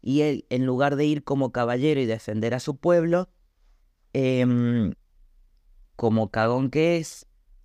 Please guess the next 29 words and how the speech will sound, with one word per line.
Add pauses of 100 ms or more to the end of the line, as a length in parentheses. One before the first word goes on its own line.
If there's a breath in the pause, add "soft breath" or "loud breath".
(440)
se,
em, (140)
se
hace
cagar
la
pierna
a
propósito (580)
y
así
no
pode-,
no
tener
la
posibilidad
de
ser
un
soldado. (1000)
El
tema
es
que
ella
lo
descubre
porque